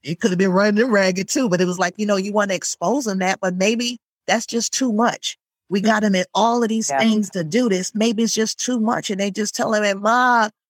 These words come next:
Speaker 1: I really, oh no, you gonna play basketball 'cause I play basketball and I was on the team and you just as good as me." <laughs> You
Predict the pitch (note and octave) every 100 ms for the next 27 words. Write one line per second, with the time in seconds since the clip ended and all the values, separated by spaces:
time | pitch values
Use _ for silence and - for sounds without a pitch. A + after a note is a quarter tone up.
0 | _ - G3+ G3+ B3+ B3+ G3+ G#3+ G#3+ F#3
1 | C#4 G#4+ F#4+ F#4+ D4 F4+ C4+ C#4 D#4+ -
2 | A#3 A3 G#3 - A#3+ F4 - C4+ A#3 G#3
3 | G#3+ G#3 G3+ G3+ F#3+ A3+ - C4+ B3+ A3+
4 | - C4 A#3 G3 C#4 B4+ C4 B3+ A#3 -
5 | C4+ A3+ G#3+ - C#3+ - _ _ B3+